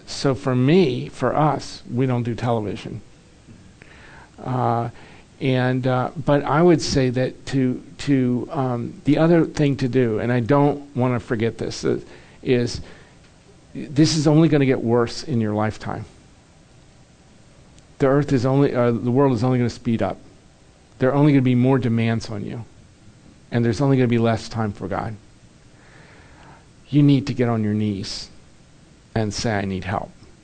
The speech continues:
Uh, a piece of scripture that I really love about this is Second Chronicles thirty. Uh, Hezekiah is king, and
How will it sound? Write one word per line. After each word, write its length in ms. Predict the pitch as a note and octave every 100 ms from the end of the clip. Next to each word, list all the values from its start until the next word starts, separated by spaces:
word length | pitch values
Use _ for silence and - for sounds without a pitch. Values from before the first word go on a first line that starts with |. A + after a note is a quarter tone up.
| _ _ - - - - - - -
Uh, 240 | B2+ A#2 - - -
a 80 | -
piece 400 | - - F3 -
of 140 | D3
scripture 840 | G#2+ - B2+ C#3+ D3+ - A#2+ C#3 C3 - -
that 280 | C3+ A#2+ B2
I 240 | A#2 A#2 - -
really 640 | D#3+ A#2+ C3 D3 C#3 A#2+
love 580 | A2 A#2+ C3 B2 A2 - -
about 560 | B2 A2+ A2+ A2 -
this 420 | - G#2 G#2+ - -
is 280 | C3+ A2+ G#2+
Second 500 | - - C3+ C3+ A2+
Chronicles 560 | - A#2 A2 A2 G#2+ -
thirty. 440 | A#2+ A2 A#2 A#2+ - - - - - - - - - - - - - - - - - -
Uh, 380 | C3 B2+ B2+ - -
Hezekiah 640 | B2 D#3 D#3 C3+ C#3+ D3
is 580 | - D3 C3+ - - - - - - -
king, 480 | - B2 A#2+ C#3 - - - _ - - - - - - -
and 480 | C3 B2 A#2 A#2 A#2+